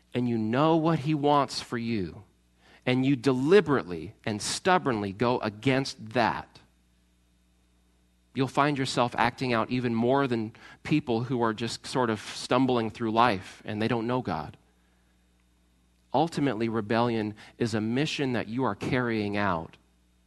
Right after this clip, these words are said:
for the wrong side. It's treason.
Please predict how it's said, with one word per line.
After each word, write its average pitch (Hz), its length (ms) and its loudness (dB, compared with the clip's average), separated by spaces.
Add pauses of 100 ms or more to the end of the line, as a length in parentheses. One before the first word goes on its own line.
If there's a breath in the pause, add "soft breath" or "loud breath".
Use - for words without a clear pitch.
(680)
for 113 160 -8
the 101 80 -6
wrong 92 240 0
side. - 400 -8 (1300)
It's - 140 -10
treason. 98 460 -2